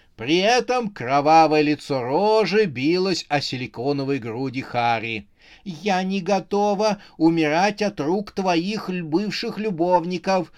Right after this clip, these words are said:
Что напишут обо мне газеты?» — заорала Харя. «Это ты специально сделала». Рожа оторвала своё лицо от выпуклостей конкурентки. «Так это ты меня отправила в то место, где оживили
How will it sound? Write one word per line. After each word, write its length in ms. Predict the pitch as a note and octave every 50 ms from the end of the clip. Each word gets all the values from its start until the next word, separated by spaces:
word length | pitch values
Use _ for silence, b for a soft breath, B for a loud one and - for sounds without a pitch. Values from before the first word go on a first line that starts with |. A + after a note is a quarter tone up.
| b b b
Что 320 | - - - - C#4+ C4+
напишут 580 | C4+ C4 B3+ B3 - C#4 A#3+ G#3 - G#3+ G#3 A#3
обо 240 | A3+ F#3+ G#3+ G#3
мне 200 | G3+ G#3 G#3 G#3
газеты?» — 840 | G3 E3+ A3 A3 G3+ D#3 D3+ D#3+ E3 D3+ D3 - - E3 D#3+ C#3+ - b b b b
заорала 500 | A2 G2+ B2+ D3 C3 A#2+ C3 C3 C3 C3+
Харя. 520 | - - - C3+ C3 B2 B2 C3 B2+ A#2 B B B
«Это 300 | B A#3 B3 A#3+ B3 B3
ты 180 | A#3+ - B3 A3
специально 800 | G3 - - - A#3+ G3+ - - F#3+ F#3+ F#3+ F#3 F#3 F#3+ G3 G3
сделала». 800 | D#3+ C3 A#2 A2+ B2+ D#3+ E3 D#3 D#3 D#3+ D#3+ E3 E3 E3+ E3 D#3+ _ _ _ _ _ _ _ _ _ _ _ _ _ _ _ _ _ -
Рожа 640 | F#2 G2 G#2+ A2+ A#2+ A#2+ A#2+ A2 A2+ B2+ B2 - _
оторвала 720 | - B2 A#2 - C3+ B2+ B2 B2 B2 B2 A#2+ A#2+ A#2 A2+
своё 260 | G#2+ - A#2+ A#2+ A#2+ A2+
лицо 440 | A2+ A#2 G#2+ - - C#3+ D3 C#3+ -
от 200 | - B2+ A#2+ -
выпуклостей 720 | G#2 A#2+ C3+ - - G#2+ - B2 A#2+ A2 - - - A#2+
конкурентки. 920 | G#2 - A#2 A2+ A2 - - A#2 A2 A2 G#2+ G#2 G2+ - - A#2+ A2 G2 _ _ _ _ _ _ _ _ _ _ _ _ _ _ _ _ _ _ _ -
«Так 220 | F3+ F3+ F3 -
это 240 | G#3+ G#3 - A#3 A3
ты 280 | G#3+ - D3 D#3+ G3+
меня 300 | A#3+ C4+ C4+ B3+ B3 G#3+
отправила 540 | F3+ - - - G3 F#3+ F3 D3+ C#3 C#3+ D3
в 80 | C#3 -
то 180 | - - G3
место, 420 | F3+ F3 F3 D3 A2+ - - - C#3
где 240 | B2+ A2+ A#2 E3 D#3+
оживили 580 | C#3+ C3 D#3 E3+ D#3+ D#3 C3+ B2 C3 A#2+ B